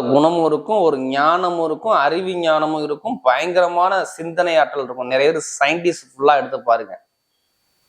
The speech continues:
இந்த நட்சத்திரம் தான். மருத்துவர்கள் எடுத்து பாருங்க, ஒண்ணு லக்னம் மக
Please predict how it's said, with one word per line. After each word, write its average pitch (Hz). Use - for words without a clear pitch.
இந்த 120
நட்சத்திரம் 117
தான். 135
மருத்துவர்கள் 160
எடுத்து 123
பாருங்க, 117
ஒண்ணு 151
லக்னம் 165
மக 147